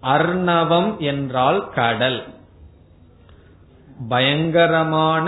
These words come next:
சம்சார கடலை ஸ்வயம் அவர்கள் தாண்டியவர்களாக இருக்கிறார்கள். இப்ப சாந்தாகா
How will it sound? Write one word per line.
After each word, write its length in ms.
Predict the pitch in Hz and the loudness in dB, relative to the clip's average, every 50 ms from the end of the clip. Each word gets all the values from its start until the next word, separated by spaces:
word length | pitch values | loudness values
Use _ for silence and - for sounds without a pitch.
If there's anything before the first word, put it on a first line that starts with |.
| 214 214 - - - - | -2 -4 -6 -10 -16 -14
சம்சார 800 | - - 120 127 151 170 185 175 - 180 175 175 170 170 170 160 156 151 - - | -10 -6 -4 -4 -4 -4 -4 -2 0 2 4 4 6 6 4 4 2 0 -2 -6
கடலை 560 | - 131 123 127 131 139 147 147 170 220 190 139 - - - - - - - - - - - - - - - | -6 -6 -4 -2 0 0 0 2 2 2 2 0 -4 -8 -14 -20 -20 -20 -20 -20 -20 -20 -20 -20 -20 -20 -20
ஸ்வயம் 500 | - - 143 135 127 135 151 165 160 143 - - - - 107 | -10 -4 -2 0 0 2 2 0 0 -2 -6 -10 -10 -6 -4
அவர்கள் 580 | 113 120 127 143 151 151 151 - 156 180 214 233 220 - | -2 0 2 2 2 2 2 0 0 0 0 -2 -4 -6
தாண்டியவர்களாக 1300 | - 120 110 113 139 170 190 202 185 208 208 202 202 190 175 170 160 151 - 147 135 131 127 127 120 117 - 190 185 | -6 -4 -2 -2 -2 -2 -2 -2 -2 -2 0 2 2 2 2 0 -2 -2 -4 -4 -2 0 -2 -2 -4 -4 -6 -6 -6
இருக்கிறார்கள். 1000 | 151 139 123 120 113 - - 185 190 143 127 107 95 92 - - - 131 131 - - - - - - - - _ - _ - | -6 -6 -8 -10 -10 -10 -8 -6 -4 -4 -4 -4 -6 -8 -10 -10 -8 -8 -8 -8 -10 -16 -20 -20 -20 -20 -20 _ -20 _ -20
இப்ப 240 | - - - - 151 - | -20 -16 -12 -10 -10 -6
சாந்தாகா 1200 | - - 139 131 147 160 170 175 175 160 - - 156 151 151 151 151 151 143 127 147 160 165 | -4 -2 0 0 0 0 0 -2 -4 -6 -2 0 2 2 4 4 2 2 0 2 2 4 4